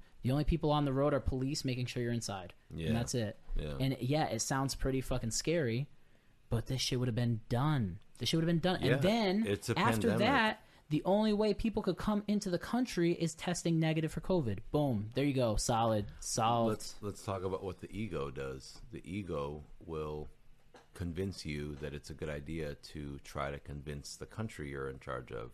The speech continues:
Speaker 2: that the pandemic that's playing out isn't even happening. That's where
Speaker 1: Right.
Speaker 2: we started.
Speaker 1: Right.
Speaker 2: So when people who believe everything he says,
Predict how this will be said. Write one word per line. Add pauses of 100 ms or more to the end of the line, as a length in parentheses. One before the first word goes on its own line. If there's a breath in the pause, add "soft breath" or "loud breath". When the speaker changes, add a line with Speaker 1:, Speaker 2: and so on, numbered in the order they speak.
(140)
Speaker 2:
that
the
pandemic
that's
playing
out (440)
isn't
even
happening. (280)
That's
where
Speaker 1:
Right.
Speaker 2:
we
started. (160)
Speaker 1:
Right. (160)
Speaker 2:
So
when
people
who
believe
everything
he
says,